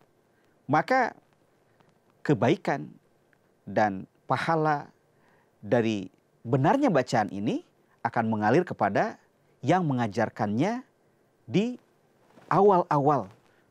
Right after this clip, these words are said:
pada saat ini dibelajarkan. Tetapi sebaliknya, apabila kita mengajarkan sesuatu yang salah,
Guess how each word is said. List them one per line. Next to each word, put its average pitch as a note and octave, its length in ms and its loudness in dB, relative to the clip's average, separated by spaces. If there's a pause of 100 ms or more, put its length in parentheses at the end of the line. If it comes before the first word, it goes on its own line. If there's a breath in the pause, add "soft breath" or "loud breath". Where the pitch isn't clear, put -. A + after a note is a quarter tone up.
pada A2 240 0
saat F2+ 240 -2 (640)
ini D3 400 2
dibelajarkan. G#2+ 1120 -6 (1500 soft breath)
Tetapi A#3+ 320 4
sebaliknya, G#3+ 480 4 (920)
apabila F3+ 800 2 (400)
kita D3+ 720 0
mengajarkan C#3 640 2
sesuatu D#3 480 -2
yang A#2 320 0
salah, G#2 320 -2